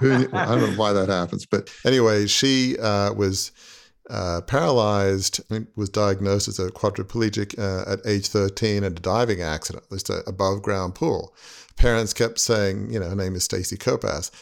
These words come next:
"Stacy, stop di-, stop doing that, stop doing that." You know what kids, when they're thirteen, they're not gonna listen to their parents. Well, this had lifelong consequences. So obviously she went through years of, "Oh my gosh, you know, what did I do?" And, you know, uh,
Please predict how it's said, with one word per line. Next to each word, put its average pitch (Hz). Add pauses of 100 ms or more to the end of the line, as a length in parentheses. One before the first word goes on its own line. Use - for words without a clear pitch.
"Stacy, 120
stop -
di-, 131
stop 123
doing 151
that, 76
stop 135
doing 127
that." 76
You 90
know 123
what -
kids, 104
when 95
they're 90
thirteen, 101
they're 127
not 113
gonna 101
listen 95
to 98
their 101
parents. 123 (460)
Well, 131
this 143
had 123
lifelong 110
consequences. 113 (280)
So -
obviously 117
she 113
went 104
through 107
years 98
of, 90
"Oh 98
my 87
gosh, 82
you 113
know, 90
what 95
did 90
I 85
do?" 92
And, 82 (720)
you 113
know, 87
uh, 85